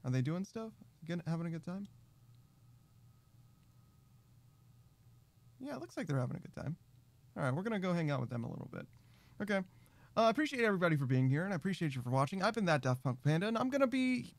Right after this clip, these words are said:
back here tomorrow, uh, like, eight, eight-ish hours, a little more than that from, from now. We're probably gonna be playing, uh, Resident Evil four Remake. We just finished Resident Evil two Remake, and we just started up,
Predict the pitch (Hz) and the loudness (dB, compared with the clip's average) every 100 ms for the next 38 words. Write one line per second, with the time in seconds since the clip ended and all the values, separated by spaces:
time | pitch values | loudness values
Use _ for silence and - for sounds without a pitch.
0 | - 220 214 240 240 220 247 214 202 233 | 4 4 4 0 0 4 6 8 6 2
1 | 214 220 226 226 220 - - - - _ | 0 2 2 0 -4 -10 -20 -20 -20 _
2 | - - - - - - - - 185 - | -20 -12 0 2 2 -8 -6 4 4 2
3 | - - - - 151 180 - - - - | -8 -20 -20 0 4 4 2 -12 -10 4
4 | 196 - - 196 214 214 - - 165 180 | 4 4 2 4 4 0 -6 -6 2 4
5 | 185 196 202 214 220 - - - - - | 4 4 4 4 2 -4 -20 -20 -4 6
6 | 214 - 220 220 233 247 - - - - | 6 6 4 6 4 2 -4 -20 -20 -20
7 | - - - - 208 - 269 453 311 262 | -20 -20 -8 6 6 6 6 8 10 8
8 | 214 214 226 220 214 196 190 208 208 208 | 8 8 10 10 10 10 10 10 8 6
9 | 196 180 - - 180 247 165 127 127 156 | 6 4 -2 6 10 10 10 6 2 2
10 | - 127 156 - 180 156 160 147 139 120 | 2 2 4 4 4 6 6 8 6 4
11 | - - 196 196 208 220 247 156 131 180 | 0 2 4 4 4 2 4 6 6 4
12 | - 196 156 208 - | 4 4 8 8 6